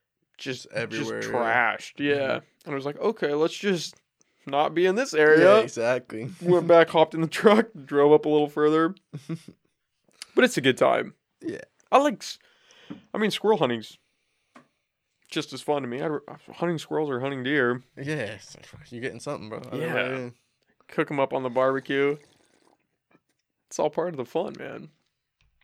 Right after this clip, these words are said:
Speaker 2: Yeah, I've always wanted to get into it, but I never really had, like, the, like, time or, like,
Speaker 1: Yeah.
Speaker 2: uh, I don't really know any good hot spots, so I'm just like,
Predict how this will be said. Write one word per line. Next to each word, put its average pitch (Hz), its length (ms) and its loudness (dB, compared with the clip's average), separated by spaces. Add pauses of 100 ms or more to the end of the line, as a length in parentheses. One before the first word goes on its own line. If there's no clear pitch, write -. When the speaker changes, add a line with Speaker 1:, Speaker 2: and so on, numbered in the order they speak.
(500)
Speaker 2:
Yeah, 113 240 -10
I've 104 100 -10
always 131 200 -4
wanted 120 180 -6
to 107 60 -10
get 107 140 -6
into 104 280 -10
it, 101 80 -12
but 92 200 -10 (1080)
I 101 120 -12
never 117 180 -8
really 110 200 -4
had, 107 160 -8
like, 104 180 -12
the, 95 280 -8 (400)
like, - 220 -20
time 85 540 -16
or, - 120 -20
like, - 100 -12
Speaker 1:
Yeah. - 460 -2
Speaker 2:
uh, - 60 -16
I - 20 -10
don't 110 120 -10
really 104 140 -12
know 104 140 -12
any 101 140 -16
good 95 160 -16
hot - 200 -16
spots, - 440 -18
so 95 100 -16
I'm - 240 -18
just - 160 -20
like, - 240 -20